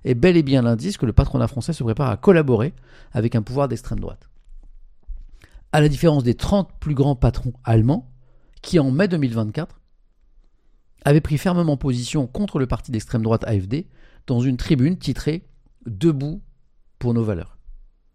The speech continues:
Donc ça, c'est pour le dîner avec Marine Le Pen. Ensuite, euh, Mediapart parle du déjeuner avec Bardella. Et il rappelle que pendant longtemps, les dirigeants du medef ont, euh, au nom du barrage républicain,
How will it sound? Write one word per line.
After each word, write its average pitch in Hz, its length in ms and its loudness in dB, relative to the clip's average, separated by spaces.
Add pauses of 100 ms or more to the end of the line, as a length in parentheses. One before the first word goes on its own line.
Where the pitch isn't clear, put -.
(1500)
Donc - 120 -6
ça, 180 100 2
c'est - 120 0
pour 120 120 -4
le 104 60 -4
dîner 110 100 -6
avec - 140 -6
Marine 101 180 -2
Le 95 80 -6
Pen. 180 300 2 (560)
Ensuite, 123 420 -6 (160)
euh, 107 80 0
Mediapart 104 400 -2
parle 120 240 -2
du 110 240 -8
déjeuner 113 400 0
avec 104 180 -2
Bardella. 98 360 -6 (2000)
Et - 100 -2
il 113 40 4
rappelle 151 320 2
que 143 80 -4
pendant 110 220 -2
longtemps, 110 300 0
les 143 120 2
dirigeants 110 380 -2
du 101 120 -8
medef 104 460 0
ont, 147 240 0 (420)
euh, 95 960 -4 (200)
au 139 100 6
nom 147 160 2
du 123 100 -2
barrage 107 280 0
républicain, 104 580 -2